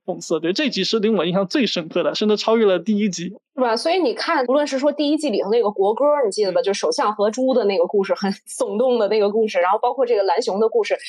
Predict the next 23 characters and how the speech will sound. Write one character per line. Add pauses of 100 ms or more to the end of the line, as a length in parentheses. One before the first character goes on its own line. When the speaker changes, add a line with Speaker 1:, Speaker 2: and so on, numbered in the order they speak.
(140)
Speaker 2:
第
一
季、
第
二
季，
它
还
是
在
英
国
的
一
个
公
共
电
视
台，
叫
Channel
Four，